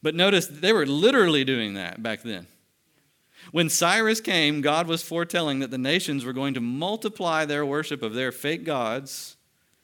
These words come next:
And we know they're fake because they had to nail them down so that they wouldn't fall over. And the ridiculousness of that,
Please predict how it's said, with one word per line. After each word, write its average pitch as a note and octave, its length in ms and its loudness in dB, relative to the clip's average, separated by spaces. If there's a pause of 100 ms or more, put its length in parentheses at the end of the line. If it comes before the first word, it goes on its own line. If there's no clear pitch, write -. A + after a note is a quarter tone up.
(380)
And D#3+ 160 -2
we F3 120 2
know E3+ 220 4
they're G#3 160 4
fake C#3+ 380 -2
because D3 320 -2
they D3 160 0
had D#3+ 160 0
to C#3+ 80 -2
nail B2 360 0
them F3 200 -2
down E3+ 440 -2 (1160)
so E3+ 120 -4
that D#3 80 -2
they D3 120 4
wouldn't E3+ 240 -2
fall F3 240 -2
over. G#3 240 -6 (1500)
And F#3 140 2
the F3 80 2
ridiculousness E3+ 880 -2
of A2+ 140 -8
that, G2+ 380 -2